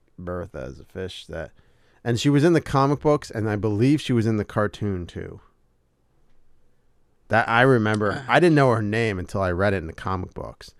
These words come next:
Speaker 1: Of course, it was in the, the guidebook, but
Speaker 2: Yeah, I carried that in my pocket.
Speaker 1: I did too. Well, I mean, my brother and I split time with it, but
Speaker 2: Hmm.
Speaker 1: it got destroyed pretty fucking quick.
Speaker 2: Yeah. I remember, uh,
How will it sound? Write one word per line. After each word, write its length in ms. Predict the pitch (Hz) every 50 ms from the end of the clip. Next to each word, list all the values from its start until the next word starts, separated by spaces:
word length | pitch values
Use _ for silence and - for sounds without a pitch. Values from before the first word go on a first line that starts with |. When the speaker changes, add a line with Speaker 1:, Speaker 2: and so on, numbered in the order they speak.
| _ _ _ _ _ _ _ -
Speaker 1:
Of 180 | - 104 -
course, 300 | - - 131 131 117 -
it 40 | 117
was 140 | 107 98 95
in 120 | 101 95
the, 160 | 87 87 92 - _ _
the 80 | - 98
guidebook, 680 | - - 98 98 98 92 90 82 80 85 73 73 73 _ -
but 260 | - - 50 - - - - - _ _ _ _ _ _ _ _ _ -
Speaker 2:
Yeah, 180 | 120 120 110 78
I 260 | 120 123 123 127 127
carried 360 | - - 131 123 120 117 110
that 140 | 110 107 82
in 40 | 73
my 100 | 92 95
pocket. 480 | - - 104 101 95 - - 92 - _ _ - _ -
Speaker 1:
I 140 | 123 135 135
did 200 | 113 101 92 -
too. 400 | - - 117 113 95 82 82 80
Well, 100 | 85 95
I 80 | 98 98
mean, 180 | 92 95 90 87
my 120 | 92 92
brother 240 | 87 104 104 98 92
and 80 | 90 85
I 40 | 82
split 340 | 82 - - - 101 101 - -
time 300 | - 92 82 82 87 87
with 120 | 82 85
it, 160 | 80 82 - -
but 200 | - 78 76 -
Speaker 2:
Hmm. 320 | - 104 110 107 104 98 90 - _ - -
Speaker 1:
it 140 | - 104 -
got 260 | - 123 117 - - 104
destroyed 560 | 95 - - - - 107 101 98 95 90 -
pretty 220 | - 107 98 95
fucking 360 | 90 - 98 90 82 85 85
quick. 320 | - - 95 90 80 - - _ _ _ _ _ _ _ _ _ _ _ -
Speaker 2:
Yeah. 320 | 113 107 101 101 98 98 92
I 560 | _ _ _ _ _ _ _ _ _ - 120
remember, 540 | 127 151 156 156 160 156 156 147 143 147 117
uh, 520 | 131 131 127 127 123 120 120 117 117 117